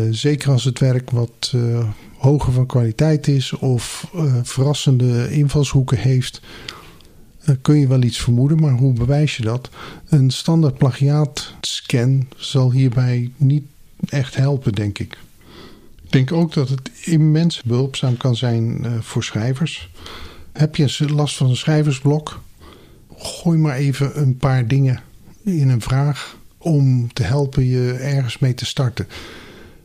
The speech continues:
Je krijgt een antwoord. Waarschijnlijk die paar zinnen die je krijgt, kun je gewoon weer mee aan de slag gaan. Een schrijver raakt regelmatig vast in een bepaalde gedachte. Door daaruit losgerammeld te worden, dan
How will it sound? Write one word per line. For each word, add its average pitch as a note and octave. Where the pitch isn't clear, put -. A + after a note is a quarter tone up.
Je C3+
krijgt D#3+
een C3
antwoord. D3+
Waarschijnlijk D3
die B2+
paar B2+
zinnen C#3
die A#2+
je A2
krijgt, C3+
kun C3
je A#2+
gewoon D3
weer C3+
mee B2+
aan A2
de G#2
slag C#3+
gaan. G2
Een C#3
schrijver D3+
raakt B2
regelmatig B2
vast -
in B2+
een B2+
bepaalde A2+
gedachte. C3
Door C3+
daaruit B2+
losgerammeld C#3
te B2+
worden, A#2
dan A#2+